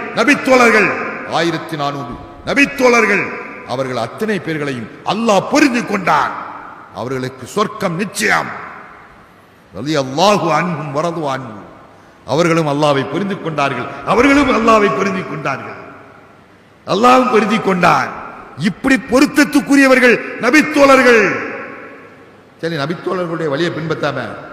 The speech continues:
இன்னைக்கு நேத்து வந்தார், அவங்க வழியா பின்பற்றணும்? அட, யார் வழியடா பின்பற்றணும்? அல்ல, நபி வழி இதுதான் என்று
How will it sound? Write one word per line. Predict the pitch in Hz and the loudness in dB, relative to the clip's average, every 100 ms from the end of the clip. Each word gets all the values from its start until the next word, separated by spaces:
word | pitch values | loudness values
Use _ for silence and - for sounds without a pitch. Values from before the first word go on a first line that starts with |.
| - - - - - 139 | -18 -20 -20 -20 -20 -6
இன்னைக்கு | 175 160 151 | -4 -4 -2
நேத்து | 160 165 | -2 -2
வந்தார், | 156 147 147 - - | -2 -4 -4 -10 -4
அவங்க | 160 175 | 0 2
வழியா | 170 175 | 4 2
பின்பற்றணும்? | 160 170 180 196 240 175 - - - - - - - - - - - | 2 0 2 2 2 0 -6 -16 -20 -20 -20 -20 -20 -20 -20 -16 -2
அட, | 196 156 | 2 6
யார் | 196 269 | 8 8
வழியடா | 254 247 247 | 8 8 8
பின்பற்றணும்? | 214 208 185 175 196 254 247 - - - - - - - - - - - 180 | 6 2 2 2 2 0 -4 -14 -20 -20 -20 -20 -20 -20 -20 -20 -20 -10 -2
அல்ல, | 220 175 165 | 0 2 2
நபி | 190 247 214 | 4 4 4
வழி | 247 240 | 4 4
இதுதான் | 233 254 262 254 | 4 6 6 6
என்று | 240 | 2